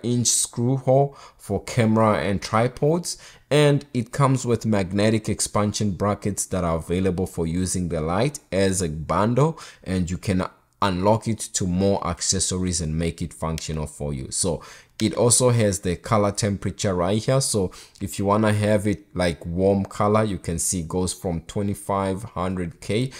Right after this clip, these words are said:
all the way to, uh, ten thousand K, which is really white. So it has that too, and you can adjust the G slash M factor right there, which is pretty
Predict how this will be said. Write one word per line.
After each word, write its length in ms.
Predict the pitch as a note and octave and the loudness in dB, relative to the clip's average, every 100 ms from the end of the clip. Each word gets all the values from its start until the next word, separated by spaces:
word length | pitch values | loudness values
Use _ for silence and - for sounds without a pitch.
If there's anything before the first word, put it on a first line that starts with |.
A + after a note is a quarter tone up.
| - _ - | -20 _ 2
all 240 | A#2 A#2+ | 4 4
the 160 | A2 G#2 | 2 2
way 300 | G#2+ A2 G#2+ | 4 4 2
to, 640 | - - G#2 F#2+ F#2+ F2 - _ _ _ - | -2 0 0 0 0 -4 -8 _ _ _ -12
uh, 600 | E2 F2 E2+ E2 E2+ E2 G2 _ _ _ _ - | -4 0 2 0 0 -2 -6 _ _ _ _ -2
ten 260 | C#3 B2+ - | 0 0 -2
thousand 520 | C3 A#2 A2+ G#2+ G2+ - | 2 4 4 2 -2 -2
K, 460 | A#2 F#2+ C#2+ D#2 - _ _ _ | 0 0 0 -8 -16 _ _ _
which 260 | G2+ F#2+ - | -6 -4 -2
is 360 | F#2 D#2+ - - | -2 -2 -4 -8
really 360 | E2+ G2 F#2+ F2 | -2 0 2 0
white. 480 | D#2+ E2+ A2+ D3 - | 2 2 4 0 -2
So 440 | - G2+ F2+ D#2+ _ | -4 -2 -2 -4 _
it 140 | E2 F2 | -8 -2
has 280 | F#2 G#2+ G#2 | 0 0 2
that 240 | G#2 - | 0 0
too, 200 | - A#2 | -4 -2
and 320 | - A2+ G#2 | 0 0 0
you 80 | F#2+ | -2
can 380 | - F2+ F2 D#2+ - | -4 -4 -4 -6 -6
adjust 460 | E2+ F2 F#2 - | -4 -2 -2 -2
the 200 | G2 E2+ - - - F2+ | -4 -4 -6 -18 -12 -6
G 240 | E2 G#2+ | 0 2
slash 440 | G#2+ G2 F2+ - - | 4 2 0 -4 -2
M 400 | F#2+ G2 G2 F#2+ - - - | 0 2 2 -2 -12 -20 -20
factor 540 | - G#2+ G2 - G#2+ F#2 | -8 -2 -2 -2 -2 0
right 260 | G2 A#2+ | 0 0
there, 240 | C#3 D3+ D#3+ _ | 2 2 0 _
which 260 | A2+ G#2+ - | -6 -2 -2
is 120 | F2+ | -4
pretty 280 | - A#2 | -2 -2